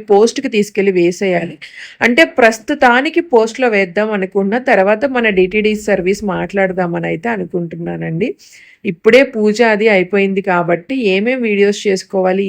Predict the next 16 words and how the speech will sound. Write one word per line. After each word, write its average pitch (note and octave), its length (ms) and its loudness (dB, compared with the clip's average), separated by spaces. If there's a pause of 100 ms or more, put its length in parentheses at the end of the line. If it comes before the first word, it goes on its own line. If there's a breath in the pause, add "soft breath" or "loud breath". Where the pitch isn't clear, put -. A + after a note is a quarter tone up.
ఏంటి F#3 440 0
ఇదంతా F3+ 440 -2
కూడా A3 300 0
చూసుకుంటున్నాను G3 920 -6
నేను. E3+ 260 -4 (520)
ఎందుకంటే A#3 420 2
మళ్ళీ A#3 300 2
నేను A#3+ 220 4
ఇప్పుడు G#3+ 200 -2
బయటికి F#3 340 0
వెళ్ళిపోయాను G#3+ 400 0
అనుకోండి, F#3 420 -2
వచ్చేసరికి A3 680 0
రెండు, F#3 300 0
మూడు G3+ 260 0
అలా F#3 180 2